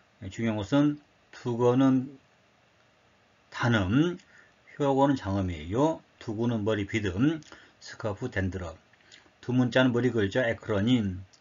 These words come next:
두선은 일에 차례나 갈피. 두전, 구문, 구전은 커미션.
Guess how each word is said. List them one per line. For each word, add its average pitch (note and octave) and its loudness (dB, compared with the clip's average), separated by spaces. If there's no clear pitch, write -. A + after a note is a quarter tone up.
두선은 B2 2
일에 A#2+ 0
차례나 A#2+ -2
갈피. G2+ -2
두전, D3+ 2
구문, C3+ 2
구전은 B2 -2
커미션. A#2 -6